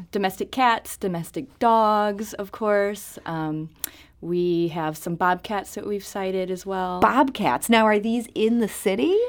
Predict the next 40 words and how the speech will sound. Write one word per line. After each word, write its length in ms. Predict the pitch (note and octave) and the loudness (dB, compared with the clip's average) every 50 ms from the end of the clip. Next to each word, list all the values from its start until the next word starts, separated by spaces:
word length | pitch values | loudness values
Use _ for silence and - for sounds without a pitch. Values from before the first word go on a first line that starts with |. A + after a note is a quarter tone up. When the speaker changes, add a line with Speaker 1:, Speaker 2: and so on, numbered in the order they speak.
| - - | -2 -4
Speaker 1:
Not 320 | A#3 A#3+ A#3+ B3 C4 D4 | -2 0 2 4 4 4
in 140 | D#4+ D#4 D4 | 6 6 6
the 80 | D#4 D4+ | 6 4
city. 360 | D4+ - G3+ E3+ D#3+ D3+ D3+ | 2 0 -2 -2 0 -2 -2
These 240 | D3+ G3 G3+ G#3 A3+ | -2 -4 -2 -2 0
are 140 | A#3+ A#3 | 0 2
at 120 | A3+ G#3+ G3 | 2 2 0
a 60 | F#3 | 0
more 260 | F#3 F3+ F3 F3 F3 | -2 -2 -2 -2 -2
rural 360 | D#3+ D#3 D#3+ D#3 D#3 D#3+ F3 | -2 -2 -2 -2 0 -2 -2
sites. 420 | F3+ - - F#3+ F3+ F#3 - - - | -4 -6 -4 -4 -2 -2 -4 -8 -12
So, 480 | - - F#3 E3+ E3 E3 E3 E3 D#3+ - | -10 -4 -2 0 0 0 0 0 -2 -2
um, 380 | - D#3+ D#3 D3+ D3+ D#3 D#3+ E3 - | -2 -2 -2 -2 -4 -4 -6 -10 -12
so 260 | - - F3+ E3 E3+ | -8 -4 -2 -2 -2
when 140 | F3 F3 E3 | -2 -4 -4
we 120 | F3+ F3+ | -6 -8
get 260 | F3+ - G#3 G3+ - - | -6 -4 -2 -2 -2 0
out 240 | F#3 F3+ F3+ - - | 0 0 0 0 -4
to 500 | - - - G3+ F#3 F3 F3 F3 E3+ E3+ | -10 -8 -4 -2 0 2 2 2 0 -2
past 580 | - - F#3+ F3+ F3 F3 F3+ - - - - - | -4 -6 -6 -4 -4 -4 -4 -8 -12 -18 -18 -14
kind 260 | - F3 D#3+ D#3+ E3 | -10 -10 -8 -6 -6
of 280 | E3 D#3 D3+ D3+ D3 D#3 | -6 -8 -8 -12 -10 -6
the, 440 | D#3+ D#3+ D#3+ D#3 D#3 D#3 D#3 D#3 - - | -4 -4 -2 -2 -2 -2 -2 -4 -4 -6
um, 340 | D3+ C#3+ C#3 C#3+ D#3+ E3 - - | -6 -6 -6 -6 -8 -12 -14 -10
two 180 | - - A#3 | -6 -6 -6
seventy, 480 | A3 - - G3+ F#3+ F#3+ F#3+ F#3 F3+ F#3 | -4 -2 -2 -2 -2 -2 -4 -6 -6 -6
Highway 280 | F#3 G3 F#3+ F#3+ F#3+ | -4 -2 -2 -2 -2
two 140 | F#3+ - G#3+ | -4 -6 -8
seventy, 380 | G3 - G3+ F#3+ F#3 F#3 F#3 F#3+ | -6 -4 -4 -4 -4 -4 -4 -4
Highway 280 | F3+ F#3+ F3 F3 F3 | -2 -2 -2 -2 -2
forty-four 680 | F3 F3 F#3 F3 F3 F3+ F3 - F3+ E3+ E3+ E3+ E3 F3 | -4 -4 -4 -2 -2 -2 -4 -4 -4 -4 -2 -2 -2 -2
interchange, 800 | - F3+ F3+ F#3 F3+ - - G3+ F3+ E3+ E3+ F3 F3 E3+ - - - - - - - _ | -2 -4 -4 -6 -6 -6 -6 -6 -6 -4 -6 -6 -8 -10 -12 -16 -20 -20 -20 -20 -14 _
we 140 | - F#3 F#3 | -4 -4 -2
have 180 | F3+ E3+ D#3+ | -2 -2 -2
a 40 | E3 | -2
lot 220 | D#3+ E3 E3 E3 E3 | -2 0 -2 -2 -2
more 220 | F3 E3+ E3+ E3 | -4 -6 -6 -4
larger 360 | D#3+ D#3+ D#3 D#3 D3+ D#3+ D#3+ | -4 -4 -4 -4 -4 -6 -8
transects 680 | D#3 - - G3 F3+ F#3 F3 - F#3 F#3 F3+ - - - | -8 -8 -8 -8 -8 -8 -8 -10 -10 -10 -12 -12 -10 -6
of, 240 | - D#3+ D#3+ E3 | -6 -6 -6 -8